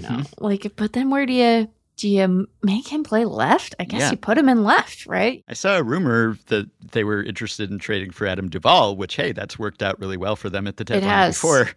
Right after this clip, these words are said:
Speaker 1: Yeah.
Speaker 2: But what if they could get Mike Trout, either the real one or in disguise?
Speaker 1: Yeah.
Speaker 2: That would probably be an upgrade.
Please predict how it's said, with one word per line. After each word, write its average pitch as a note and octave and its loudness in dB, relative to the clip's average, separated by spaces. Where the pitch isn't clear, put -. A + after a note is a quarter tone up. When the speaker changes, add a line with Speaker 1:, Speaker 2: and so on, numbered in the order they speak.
Speaker 1:
Yeah. F#3+ 6
Speaker 2:
But C#3 4
what G2+ -8
if - -16
they A2+ -2
could F#2 -8
get G#2+ -4
Mike G2+ -6
Trout, A#2 4
either F#2+ -4
the F2+ -4
real G#2 0
one G2 -2
or F#2 -2
in F#2+ -4
disguise? F#2+ -4
Speaker 1:
Yeah. G3+ 4
Speaker 2:
That F3+ 2
would E3+ -6
probably F#2 -4
be F#2 -6
an F2 -4
upgrade. - -8